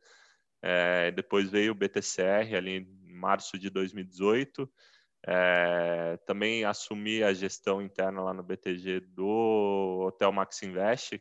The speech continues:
que é feita a gestão em parceria com, com a, com a Hotel Invest, que é o consultor imobiliário.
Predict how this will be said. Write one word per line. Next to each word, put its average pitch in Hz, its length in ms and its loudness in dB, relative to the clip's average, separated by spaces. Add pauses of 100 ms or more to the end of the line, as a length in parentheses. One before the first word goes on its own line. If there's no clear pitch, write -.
que - 100 -10
é 92 60 -4
feita 95 340 -6
a 92 60 0
gestão 98 680 0 (320)
em 92 80 -14
parceria 101 680 2
com, 98 880 -6 (100)
com 101 280 -2
a, 92 400 2
com 101 120 -6
a 98 80 2
Hotel 98 300 0
Invest, 92 560 0 (380)
que - 80 0
é 104 40 8
o 101 80 6
consultor 101 540 -2
imobiliário. 92 800 0